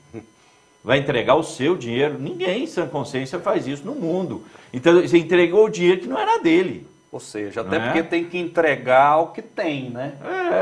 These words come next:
Speaker 1: É, exatamente.
Speaker 2: E
Speaker 1: E
Speaker 2: são
Speaker 1: tinha
Speaker 2: milhões e
Speaker 1: coisas
Speaker 2: bilhões.
Speaker 1: assim, de dinheiro que não tinha origem, né? Como é que vai justificar aquele monte de dinheiro? Se acharem cem milhões de reais na minha conta, obviamente que não é meu, né? Porque eu não tenho como ganhar cem milhões de reais.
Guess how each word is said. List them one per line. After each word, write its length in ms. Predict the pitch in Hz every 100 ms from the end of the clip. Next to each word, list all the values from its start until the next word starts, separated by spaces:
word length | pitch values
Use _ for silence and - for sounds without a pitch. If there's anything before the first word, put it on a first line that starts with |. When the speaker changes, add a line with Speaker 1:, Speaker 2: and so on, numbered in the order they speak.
| 190 156
Speaker 1:
É, 60 |
exatamente. 680 | 123 127 127 190 180 165 143
Speaker 2:
E 20 |
Speaker 1:
E 40 | 160
Speaker 2:
são 80 |
Speaker 1:
tinha 260 | 165 180 226
Speaker 2:
milhões 140 | 156 190 220
e 20 | 214
Speaker 1:
coisas 80 | 185
Speaker 2:
bilhões. 540 | 175 175 220 156 104
Speaker 1:
assim, 80 | -
de 140 | 202
dinheiro 420 | 185 190 175 208 226
que 140 | 247
não 160 | 269 262
tinha 260 | - 285
origem, 580 | 285 190 185 143 120 90 - _ _ -
né? 260 | 110 151 208
Como 160 | 170 196
é 60 |
que 80 | 233
vai 160 | 247 240
justificar 520 | 220 - 208 190 180
aquele 220 | - 175
monte 220 | 160 160
de 80 | 139
dinheiro? 340 | 123 123 107 - _ _ -
Se 120 | 170
acharem 300 | 165 214 208
cem 180 | 214 214
milhões 320 | 208 190 185
de 60 | 175
reais 220 | 165 160
na 60 | 160
minha 160 | 156
conta, 300 | 151 160 208
obviamente 460 | 240 196 196 170 185
que 80 | 381
não 140 | 480
é 40 | 466
meu, 320 | 190 196 - - _ _ -
né? 100 | 127
Porque 240 | 131 135 156
eu 80 |
não 140 | 185 262
tenho 240 | 214 220
como 240 | 185 214 190
ganhar 220 | 165 160
cem 160 | 160 160
milhões 280 | 139 135 120
de 80 |
reais. 440 | 101 101 139 151